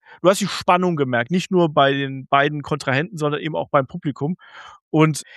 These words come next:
ja, wie gesagt, dann auch als dann hier die ersten, äh, Angriffe losgingen und als die ersten größeren Aktionen losgingen,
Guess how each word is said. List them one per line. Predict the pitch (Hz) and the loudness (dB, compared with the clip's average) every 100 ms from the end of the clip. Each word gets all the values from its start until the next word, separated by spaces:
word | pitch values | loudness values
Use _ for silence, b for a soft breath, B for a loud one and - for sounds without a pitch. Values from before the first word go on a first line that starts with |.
| B | B
ja, | 139 151 127 | 0 0 0
wie | |
gesagt, | 139 143 131 | 0 0 0
dann | 135 | -2
auch | - 139 | -4 -4
als | 165 | -2
dann | - 143 | 0 0
hier | 156 | -2
die | 147 | -2
ersten, | 160 156 - 156 147 | 0 0 0 -4 -6
äh, | - | 0
Angriffe | 147 - 175 180 - | 0 2 2 0 0
losgingen | 165 165 170 - 165 165 160 | -2 -2 -2 0 0 0 -4
und | 156 156 | -4 -4
als | 156 | -4
die | - | -4
ersten | 151 - | -6 -4
größeren | 147 170 175 | -4 -2 -2
Aktionen | 165 147 156 151 | -4 -6 -6 -4
losgingen, | 147 151 - 151 147 | -4 -6 -4 -2 -2